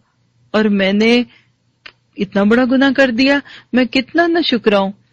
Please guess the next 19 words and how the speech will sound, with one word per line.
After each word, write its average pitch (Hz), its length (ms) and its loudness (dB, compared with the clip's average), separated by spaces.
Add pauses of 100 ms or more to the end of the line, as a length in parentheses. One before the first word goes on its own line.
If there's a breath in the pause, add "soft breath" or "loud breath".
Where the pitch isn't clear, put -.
(180)
और 202 120 2
इस 214 200 2
तरह 208 200 0
फिर 190 180 -2
एक 190 200 -2
इंसान 190 460 -4
अपने 190 300 -8
आप 185 280 -4
को 226 180 2 (1500 soft breath)
अल्लाह 190 200 -4
ताला 190 300 -2
के 196 200 -2
साथ 202 480 -2 (520)
जोड़ता 190 340 -2
जाता 180 300 -4
है, 185 60 0
जोड़ता 185 380 -2
जाता 175 340 -6
है। 185 160 -12